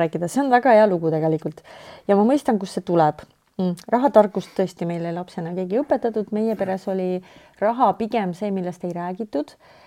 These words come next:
Ja mul oli kuidagi teadmine, et raha ei ole, sest raha ei olnud kunagi nähtaval. Ma,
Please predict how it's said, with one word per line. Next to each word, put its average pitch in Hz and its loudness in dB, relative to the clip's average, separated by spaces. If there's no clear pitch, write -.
Ja 180 -2
mul 214 0
oli 196 -2
kuidagi 254 -4
teadmine, 208 2
et - -12
raha 233 -2
ei 165 -4
ole, 190 0
sest 220 -4
raha 247 2
ei 202 4
olnud 196 -4
kunagi 196 0
nähtaval. 156 -4
Ma, 208 2